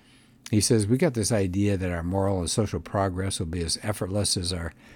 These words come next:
scientific technology, and we're not gonna need the boundaries of restraints and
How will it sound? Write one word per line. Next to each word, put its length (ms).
scientific 640
technology, 640
and 100
we're 60
not 200
gonna 180
need 280
the 200
boundaries 480
of 80
restraints 640
and 260